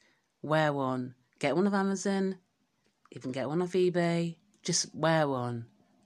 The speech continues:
You only have to wear it in a shop.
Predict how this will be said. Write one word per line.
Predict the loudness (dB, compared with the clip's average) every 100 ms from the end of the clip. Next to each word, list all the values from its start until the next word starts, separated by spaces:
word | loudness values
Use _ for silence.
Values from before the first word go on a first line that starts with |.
| _ _ _ _ -2
You | 6
only | 6 6
have | 4 2 0
to | -2
wear | 4 6 6
it | 4 0 -2 -4 -16 _ _ _ _
in | 2 4
a |
shop. | 4 4 2 0 -6